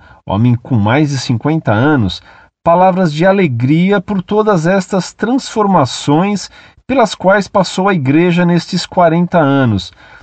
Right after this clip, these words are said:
demonstrar tanto júbilo e esperança por algo que qualquer pessoa na época do concílio sabia ser ruim. Eu lembro bem, embora fosse criança, que os fiéis mais simples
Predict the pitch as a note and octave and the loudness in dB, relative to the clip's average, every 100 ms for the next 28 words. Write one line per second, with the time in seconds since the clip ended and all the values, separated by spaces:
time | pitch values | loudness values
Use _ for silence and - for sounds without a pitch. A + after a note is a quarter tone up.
0 | _ A#2 F#3 G3 C#3 - - F3+ D3 - | _ 0 2 2 0 0 2 2 2 0
1 | G3 F#3+ F#3+ A2 F#2+ B2+ G3+ C#3+ B2+ A#2+ | -4 -2 0 0 2 0 2 0 2 2
2 | C3+ D#3+ - C3+ A2+ E3 F3+ - G2+ F2 | 2 0 0 0 2 2 0 -2 -6 -6
3 | - - _ - F#3 F#3+ F#3+ F3+ - G3+ | -16 -20 _ -4 2 2 2 -4 -6 -6
4 | F3+ - G3 G#3 A#3+ - E3+ - - F3 | -6 -2 -2 0 -2 -2 -2 -4 -2 0
5 | G3+ D#3+ A#2+ A#2+ C3+ D3 - B2 B2 B2+ | 2 2 2 2 2 0 0 -2 0 -2
6 | A2 - - G3 C#3 F#2 - - - - | -2 -2 -4 -2 0 -2 -6 -20 -14 -2
7 | A3+ C3+ D3 A3+ D#3+ - C#3+ B2 B2 A#2+ | 0 2 0 0 0 0 2 4 4 2
8 | F#2+ D#2+ - F3+ F3+ A3+ G#3+ D3 A#2 E3 | 0 -4 -2 0 2 2 0 0 2 2
9 | G3+ B2 G#2+ A2 G#2+ C#3+ B2+ D3+ C3 A#2 | 2 -2 -2 0 2 2 2 -2 -2 -4
10 | G#2 G#2 D3+ F3+ A#2+ F#2+ E2 - _ _ | -2 0 2 0 0 -4 -6 -12 _ _
11 | _ G3 G3 - G#3 F3 G#3 F#3 A#2+ B2+ | _ -6 -4 -4 -2 2 4 2 0 -2
12 | D#3 G3+ - - F3+ G#3 E3+ A#2+ F#2+ - | 0 0 -2 -4 -2 -2 -2 -2 -2 -8